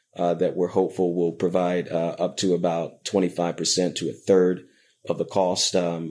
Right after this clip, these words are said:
that ten million dollars represents,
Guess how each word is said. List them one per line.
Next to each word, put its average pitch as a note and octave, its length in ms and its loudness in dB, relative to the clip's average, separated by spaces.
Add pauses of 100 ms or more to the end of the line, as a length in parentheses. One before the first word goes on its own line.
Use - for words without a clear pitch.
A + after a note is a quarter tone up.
that F2+ 240 0
ten G#2+ 220 4
million G2 360 4
dollars F#2 500 2
represents, F2+ 920 0